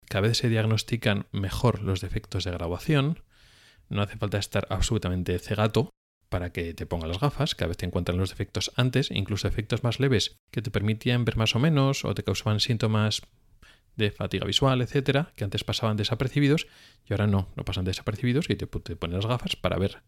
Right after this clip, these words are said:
realmente bien y para no tener ningún síntoma, ninguna molestia visual y estar a gusto, muy a gusto con tu visión. Y hay gente que se pone las gafas y las acepta y está bien. Y es una cosa que está bastante normalizado por otra parte.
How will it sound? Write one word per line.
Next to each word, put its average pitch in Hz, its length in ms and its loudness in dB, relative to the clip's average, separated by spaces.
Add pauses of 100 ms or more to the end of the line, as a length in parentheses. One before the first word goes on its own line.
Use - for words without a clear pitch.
(120)
realmente 90 580 -2
bien 170 280 2 (460)
y 123 80 0
para 101 180 0
no 95 100 2
tener 104 200 0
ningún 98 280 2
síntoma, 127 440 0
ninguna 101 240 2
molestia 104 320 0
visual 123 300 0
y - 40 -2
estar - 300 -2 (360)
a 90 100 -2
gusto, 104 300 0
muy 117 160 4
a 104 60 4
gusto 120 400 0 (140)
con 101 160 -2
tu 110 80 2
visión. 92 440 0 (460)
Y 90 60 -4
hay 87 60 -2
gente 95 220 -4
que 113 80 0
se 95 60 0
pone 95 180 0
las 110 100 0
gafas 143 360 -2
y 107 40 -4
las 101 180 -2
acepta 123 500 -2 (500)
y 131 240 0
está - 300 0
bien. 90 300 0 (160)
Y 101 100 -2
es 98 80 -2
una 104 120 0
cosa 98 240 -4
que 110 100 -4
está 98 440 -2
bastante 101 840 -2 (140)
normalizado 98 680 2
por 92 100 -2
otra 85 240 -6
parte. - 340 -6